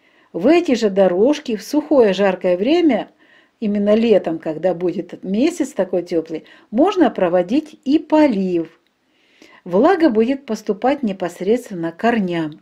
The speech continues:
а почва будет оставаться рыхлой и пористой. А это идеальные условия для развития корневой системы растений. Теперь поговорим о третьем преимуществе наших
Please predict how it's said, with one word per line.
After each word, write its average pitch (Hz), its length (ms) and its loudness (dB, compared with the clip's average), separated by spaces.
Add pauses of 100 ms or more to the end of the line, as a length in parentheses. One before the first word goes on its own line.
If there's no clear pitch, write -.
(120)
а 226 180 -4
почва 196 600 -4
будет 190 340 -4
оставаться 160 760 -8
рыхлой 190 600 -2
и 285 260 -6
пористой. 170 800 -6 (640)
А 254 140 2
это 370 340 6
идеальные 302 560 4
условия 240 420 0
для 190 200 0
развития 185 580 -4
корневой 160 560 -4
системы 165 580 -12
растений. 151 680 -14 (1600)
Теперь 370 420 2 (100)
поговорим 214 540 0
о 196 100 -2
третьем 196 540 0
преимуществе 151 840 -10
наших 208 480 -8